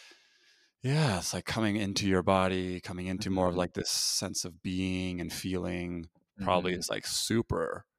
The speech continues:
Speaker 1: healing and, and powerful for you. Yeah.
Speaker 2: Mm-hmm. Yeah, I
Speaker 1: <clears throat>
Speaker 2: had, uh, several partners in my, in the early days of my dating and relating, uh, tell me that they feel like I'm not really there.
Speaker 1: Oh, wow.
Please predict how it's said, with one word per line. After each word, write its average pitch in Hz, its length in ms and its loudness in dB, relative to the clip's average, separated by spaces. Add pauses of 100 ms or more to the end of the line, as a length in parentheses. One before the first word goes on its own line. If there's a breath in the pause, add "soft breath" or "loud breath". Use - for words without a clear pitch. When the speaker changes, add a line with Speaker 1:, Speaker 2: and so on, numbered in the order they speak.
(200)
Speaker 1:
healing 95 520 -2
and, 90 360 -12
and 95 140 -14
powerful 95 720 -4
for - 140 -10
you. - 200 -8 (240)
Yeah. 87 220 -6
Speaker 2:
Mm-hmm. 85 80 -10 (960 loud breath)
Yeah, 92 180 -2
I 196 40 0
Speaker 1:
<clears throat> - 0 -
Speaker 2:
had, 98 360 -2 (480)
uh, 90 460 -6
several 95 520 -2
partners - 760 -4
in 92 200 -10
my, 95 100 -8 (180)
in 92 300 -10
the 90 480 -10 (280)
early 98 360 -4
days 90 360 -6
of 90 100 -8
my 87 380 -8 (240)
dating 92 380 -6
and 87 100 -10
relating, 90 560 -6 (600 loud breath)
uh, 90 220 -4
tell 101 240 -2
me 98 140 -2
that 87 200 -6 (140)
they 92 120 -4
feel 98 260 -4
like 87 160 -4
I'm 90 140 -6
not 87 180 -8
really - 240 -8
there. - 380 -10 (640 soft breath)
Speaker 1:
Oh, 87 300 0
wow. 85 380 -6